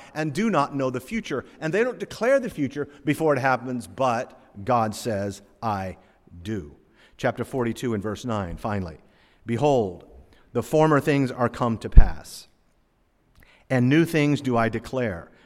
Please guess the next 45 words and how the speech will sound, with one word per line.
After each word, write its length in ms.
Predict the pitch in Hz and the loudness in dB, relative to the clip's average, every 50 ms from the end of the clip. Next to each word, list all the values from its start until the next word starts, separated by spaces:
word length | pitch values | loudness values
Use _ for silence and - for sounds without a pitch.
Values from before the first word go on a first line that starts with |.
| _ - 92 | _ -14 -8
Before 720 | 92 117 113 - - 147 143 147 156 160 180 185 - - - - - | -6 -6 -6 -4 -2 0 2 4 4 4 4 2 0 -4 -10 -16 -8
they 380 | 98 120 131 135 147 156 165 160 - - | -2 0 2 2 2 0 -2 -4 -10 -14
spring 460 | - - - - - 131 139 156 151 | -14 -14 -12 -6 -2 -2 -2 -2 -2
forth, 420 | - - 120 107 101 101 101 - - - - - | -4 -4 -2 -2 -2 -2 -4 -6 -10 -18 -20 -10
I 360 | - 110 120 127 139 151 151 | -4 -2 0 2 2 2 0
tell 400 | 147 - - - 175 175 160 131 | -2 -8 -6 -2 0 0 0 0
you 320 | 113 101 92 92 92 98 - - - - - | -2 -4 -4 -6 -8 -10 -12 -16 -20 -10 -4
of 340 | 117 107 95 92 90 87 85 - - _ _ _ | -2 -2 -2 -2 -6 -10 -14 -18 -20 _ _ _
them." 340 | - 85 92 107 92 78 71 - - _ _ - _ _ _ _ - | -18 -12 -10 -10 -10 -12 -14 -20 -20 _ _ -20 _ _ _ _ -6
Now, 80 | 151 147 | -4 -2
folks, 260 | - 208 196 196 185 | 0 0 -2 0 0
we 80 | 202 | 0
could 140 | 196 202 202 | 0 2 4
go 160 | 196 185 170 | 4 4 4
on 240 | 156 151 151 156 156 | 2 2 2 2 2
and 100 | 156 147 | 2 2
on 160 | 143 147 151 | 4 2 2
tonight. 300 | 139 151 151 147 147 160 | 2 0 2 2 2 0
In 80 | 147 113 | 0 -2
fact, 200 | 135 131 131 139 | -4 -4 -2 0
I've 140 | 139 131 120 | 0 0 0
got 140 | 143 135 131 | 0 0 0
a 80 | 113 | 0
whole 260 | 107 127 156 165 160 | 0 0 0 2 2
list 240 | 143 147 139 - - | 2 2 2 0 0
of 80 | 139 120 | 0 2
other 180 | 123 123 123 | 2 2 2
scriptures 420 | 117 - - 127 107 - 123 101 104 | -2 -4 -4 -6 -6 -6 -8 -8 -6
that 100 | 117 107 | -4 -4
I 80 | 107 | -4
did 160 | 101 117 110 110 | -4 -4 -6 -6
not 240 | 107 104 107 104 | -6 -6 -8 -10
send 260 | - - 139 139 135 - | -8 -8 -6 -6 -6 -8
to 80 | 120 | -10
the 100 | 98 98 | -10 -10
guys, 480 | 92 101 110 98 95 95 98 95 - - _ _ _ _ _ _ | -10 -10 -10 -10 -10 -12 -14 -14 -16 -20 _ _ _ _ _ _
but 200 | 135 127 - - | -12 -10 -8 -8
you 40 | 143 | -6
get 220 | 131 196 202 - | -4 -4 -4 -6
the 40 | 143 | -10
point. 380 | - - - 185 147 101 - - - _ _ _ _ _ _ _ _ _ _ - | -14 -8 -6 -6 -6 -6 -8 -12 -20 _ _ _ _ _ _ _ _ _ _ -16
Jesus 420 | 98 101 156 220 247 220 226 202 - | -8 -2 0 0 2 2 0 -2 -2
said 280 | - 185 160 151 135 | 0 0 0 0 0
this 420 | 135 147 139 117 - - - - - _ _ _ - | 0 -2 -2 -2 -4 -8 -14 -18 -20 _ _ _ -6
on 420 | 123 127 127 123 120 117 113 113 | -4 -2 -2 -2 -2 -4 -4 -6